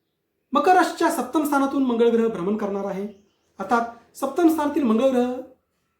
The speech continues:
मकर राशी व्यक्तींना जोडीदाराशी मतभेद निर्माण करणारा हा सप्तम स्थानातील मंगळ ग्रह मकर राशी व्यक्तींना राहणार आहे. त्याचप्रमाणे भागीदारीतील व्यवसायामध्ये सुद्धा थोडेसे ताणतणाव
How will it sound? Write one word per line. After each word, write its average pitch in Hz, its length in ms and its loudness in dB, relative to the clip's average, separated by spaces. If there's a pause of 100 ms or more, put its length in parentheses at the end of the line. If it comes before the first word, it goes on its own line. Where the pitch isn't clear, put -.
(140)
मकर 226 180 -4
राशी 247 220 -2
व्यक्तींना 233 360 -2 (440)
जोडीदाराशी 254 500 0
मतभेद 202 340 0
निर्माण 214 300 0
करणारा 202 320 -4
हा 202 180 -6 (400)
सप्तम 233 240 -4
स्थानातील 214 380 -2
मंगळ 196 260 2
ग्रह 202 240 0 (160)
मकर 214 180 -4
राशी 202 220 -4
व्यक्तींना 196 360 -4
राहणार 180 280 -2
आहे. 214 200 0
त्याचप्रमाणे 254 800 -4 (340)
भागीदारीतील 285 540 0
व्यवसायामध्ये 233 560 0
सुद्धा 226 280 -4 (380)
थोडेसे 220 300 0
ताणतणाव 233 640 -2